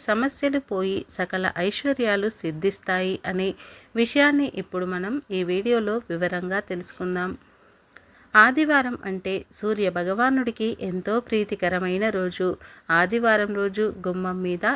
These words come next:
ఇది చల్లితే మీ కష్టాలు అన్నీ కూడా తీరిపోతాయి, మీ దశ మారిపోతుంది అని పండితులు చెబుతున్నారు. హిందూ సాంప్రదాయంలో గుమ్మానికి ఎంతో ప్రాధాన్యత ఉంది. ఎందుకంటే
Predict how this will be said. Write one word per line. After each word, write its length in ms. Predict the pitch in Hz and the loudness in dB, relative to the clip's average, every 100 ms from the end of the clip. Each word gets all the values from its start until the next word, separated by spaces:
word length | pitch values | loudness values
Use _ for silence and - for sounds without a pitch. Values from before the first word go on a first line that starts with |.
| - | 0
ఇది 200 | 240 254 | 0 0
చల్లితే 540 | - 226 240 247 240 240 | 0 -4 -2 -2 0 0
మీ 140 | 196 190 | 0 -4
కష్టాలు 600 | 185 175 - 190 214 269 - | -2 -4 -2 -2 0 0 -2
అన్నీ 340 | 190 214 262 | -2 0 0
కూడా 360 | 262 208 185 185 | 0 -2 0 0
తీరిపోతాయి, 800 | 202 175 175 185 185 185 185 185 - - - - | -2 -2 -2 -2 -4 -2 0 0 -2 -8 -20 -8
మీ 120 | 220 254 | 0 2
దశ 260 | 233 214 - 208 226 | 2 0 0 -2 -2
మారిపోతుంది 880 | 170 165 196 - 185 190 185 190 185 - | 0 0 0 -2 -4 -2 -2 0 0 -2
అని 180 | 185 190 - | -2 -2 -2
పండితులు 580 | 190 226 262 - 220 254 - | 0 2 0 -2 -4 -4 -2
చెబుతున్నారు. 720 | 165 170 185 185 185 185 190 - - _ - - _ _ _ _ _ _ _ _ _ - - - | -4 -2 -4 0 0 2 0 -4 -14 _ -20 -20 _ _ _ _ _ _ _ _ _ -18 -18 -4
హిందూ 320 | 240 247 294 320 | 4 6 8 6
సాంప్రదాయంలో 920 | - 220 254 294 269 233 208 196 196 202 160 | 4 4 4 2 4 2 2 -2 -2 -2 -4
గుమ్మానికి 680 | 170 180 180 180 180 220 269 - | -4 -2 -2 -2 -4 -4 -6 -2
ఎంతో 300 | 208 247 285 | 0 2 2
ప్రాధాన్యత 720 | 277 214 165 175 208 254 254 254 | 2 0 0 0 0 0 0 0
ఉంది. 300 | 214 180 185 190 - | -2 -2 0 -2 -2
ఎందుకంటే 600 | 185 180 185 190 185 | -4 -4 -4 -6 -2